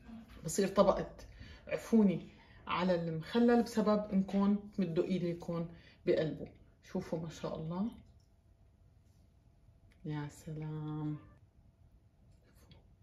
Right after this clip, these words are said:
شي بياخد العقل.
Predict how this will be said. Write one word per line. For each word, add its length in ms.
شي 320
بياخد 680
العقل. 360